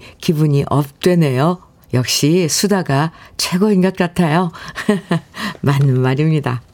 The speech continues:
오정숙님께서요. 현미 언니의 목소리엔 미소가 있어서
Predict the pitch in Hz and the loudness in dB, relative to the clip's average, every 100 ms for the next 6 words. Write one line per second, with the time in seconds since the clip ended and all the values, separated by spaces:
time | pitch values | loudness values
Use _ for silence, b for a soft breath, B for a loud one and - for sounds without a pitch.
0 | _ - _ B B B 185 214 277 277 | _ -20 _ B B B 0 2 2 2
1 | 269 214 190 165 147 151 151 175 B B | 2 2 2 0 -2 0 2 0 B B
2 | B - 247 302 320 294 285 247 196 - | B 0 2 4 4 4 2 2 0 0
3 | 208 175 175 180 165 170 208 185 156 139 | 0 2 2 2 2 2 2 0 -2 -2
4 | 143 147 170 | -2 0 -2